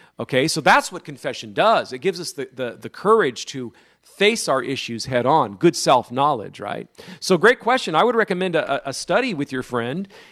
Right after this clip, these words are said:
uh, and maybe some other fellow parishioners at your parish on that section of the catechism, the, the section on heaven, hell,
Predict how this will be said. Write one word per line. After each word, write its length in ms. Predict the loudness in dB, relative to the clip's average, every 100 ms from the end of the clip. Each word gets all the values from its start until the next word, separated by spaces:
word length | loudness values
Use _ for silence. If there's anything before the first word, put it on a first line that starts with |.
| _
uh, 460 | 2 4 4 0 -4
and 140 | -4 0
maybe 200 | 0 0
some 200 | 0 2
other 180 | 2 2
fellow 280 | 0 0
parishioners 460 | -2 -2 -2 -4 -6
at 80 | -8
your 100 | -8
parish 340 | -4 -4 -4 2
on 200 | 2 4
that 220 | 0 0
section 380 | -6 -6 -6 -12
of 40 |
the 60 | -8
catechism, 680 | -4 -4 -4 -8 -10 -16 -18
the, 120 | -14
the 120 | -10
section 440 | -2 -2 -2 -4 0
on 200 | -2 -2
heaven, 480 | 0 0 0 -6 -14 _ _ _ _
hell, 540 | 2 6 6 4 -2